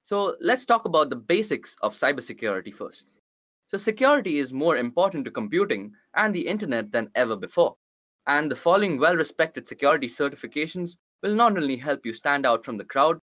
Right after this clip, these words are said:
but also make you more valuable member of the I T security community. Cybersecurity skills fall into different categories, such as secure coding, vulnerability and penetration testing, breach detection, attack mitigation, and so on.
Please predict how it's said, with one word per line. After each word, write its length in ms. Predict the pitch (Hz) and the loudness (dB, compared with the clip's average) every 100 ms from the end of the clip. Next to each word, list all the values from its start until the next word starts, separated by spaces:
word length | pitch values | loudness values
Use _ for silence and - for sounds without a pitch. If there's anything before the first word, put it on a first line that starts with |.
| - | -2
but 100 | 196 | 2
also 320 | 214 233 196 | 4 4 0
make 240 | 170 170 | -2 -2
you 100 | 143 | -2
more 220 | 120 127 110 | -2 -2 0
valuable 460 | 135 180 190 160 | 2 2 0 -2
member 420 | 143 151 175 160 | -2 -2 0 -2
of 160 | 123 110 | -2 -4
the 120 | 117 - | -6 -6
I 140 | 151 | -6
T 100 | 190 | -6
security 540 | 190 - 151 151 151 | -12 -4 2 2 0
community. 580 | 147 110 113 101 95 - _ _ _ _ _ - | -6 -8 -8 -10 -14 -20 _ _ _ _ _ 0
Cybersecurity 800 | 247 254 220 170 151 131 120 117 | 0 0 -4 2 4 4 0 -6
skills 480 | - 202 131 131 - - | 0 2 2 -2 -8 0
fall 160 | 214 | 2
into 180 | 220 190 | 2 -2
different 320 | 147 143 113 | -4 -4 -4
categories, 540 | 104 180 160 92 87 - _ _ - | -2 -2 -2 -12 -12 -16 _ _ -4
such 200 | 110 120 | -2 2
as 260 | 107 101 | 2 0
secure 320 | - - 107 | -6 -2 -2
coding, 480 | - 139 147 147 135 - _ _ | 2 2 2 0 -4 -12 _ _
vulnerability 840 | 113 165 202 175 170 151 147 143 120 | 0 2 2 -2 -4 -6 -4 -4 -2
and 300 | 110 107 104 | -4 -4 -2
penetration 480 | 131 - 123 104 | -2 -2 -6 -4
testing, 540 | 92 151 - 151 139 131 _ _ | -2 -2 -2 -4 -6 -10 _ _
breach 320 | 113 160 190 - | -4 -2 -2 -6
detection, 720 | 117 117 - 135 123 113 - _ _ _ - | -4 -4 -4 -8 -6 -6 -12 _ _ _ -4
attack 300 | 135 160 170 | 0 0 0
mitigation, 680 | 135 120 123 123 127 117 110 _ | -2 -2 -2 -2 -4 -8 -10 _
and 200 | 185 208 | -2 -2
so 200 | - 117 | 0 2
on. 260 | 143 98 | 2 2